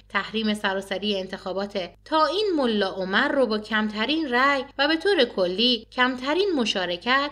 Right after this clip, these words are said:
روانه کاخ ظلم کنیم، تا دنیا بفهمه این جلاد پشتوانه مردمی نداره و حقیر و بی‌اعتباره. شباهت ادبیات همسر ابراهیم رئیسی به پدرش.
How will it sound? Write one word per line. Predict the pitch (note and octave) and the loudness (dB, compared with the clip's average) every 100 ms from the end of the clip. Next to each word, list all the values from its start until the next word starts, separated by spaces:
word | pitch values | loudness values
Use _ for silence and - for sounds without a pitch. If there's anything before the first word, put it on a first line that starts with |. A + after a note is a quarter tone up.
| - | -2
روانه | C4 D4+ E4 E4+ G4+ G4+ - | 4 4 4 0 0 -2 0
کاخ | C#4 C4+ C4+ | 0 0 -2
ظلم | G#3+ G#3+ G#3+ F#3 | -2 0 0 -2
کنیم، | - F3+ F3 E3+ - | -6 -8 -10 -14 -6
تا | A3 | -2
دنیا | G#3 G3+ G3 A3 | 0 0 0 0
بفهمه | A3+ B3 C#4 B3+ G#3+ A3 G#3 G3 - | 2 0 0 -2 -2 0 -2 -2 -8
این | D4 F#4 | -2 0
جلاد | B3 G#3 F3+ F3 A3+ C4 B3 - | 2 2 0 0 2 2 -2 -2
پشتوانه | C4+ C4 C#4 C4+ C4+ D#4+ F#4+ | -2 0 2 2 2 0 -2
مردمی | C#4 G3 F#3 F3+ A#3 | 0 -2 -2 -2 0
نداره | A3+ B3+ B3+ A3+ G3+ G3 C4 | 0 2 2 2 0 0 2
و | C4 | 2
حقیر | - C#4 E4 F#4 | 2 2 4 4
و | C#4 | 4
بی‌اعتباره. | G3 F#3 E3+ E3 E3+ G3+ B3+ F3+ - - - | 2 -2 -4 -6 -4 0 0 0 -8 -20 -14
شباهت | - E4 E4+ F4 G4 A4 G#4+ - | 0 2 2 0 -2 -4 -4 2
ادبیات | A3+ G3 F3+ E3+ F3+ G#3+ G#3+ | 4 4 -2 -6 -4 -4 -4
همسر | A#3+ G#3+ F#3 F#3 F#3+ | -6 -4 -4 -4 -4
ابراهیم | A#3 G#3 G3+ F3+ G3 G#3+ | -2 -2 -4 -6 -4 -2
رئیسی | G#3 E3+ E3+ - C4 D4+ | 0 -2 -6 -4 -4 -2
به | D4+ C#4 D4+ | 2 2 2
پدرش. | D4+ F3 F3 A3 - - | 0 -2 0 0 -2 -10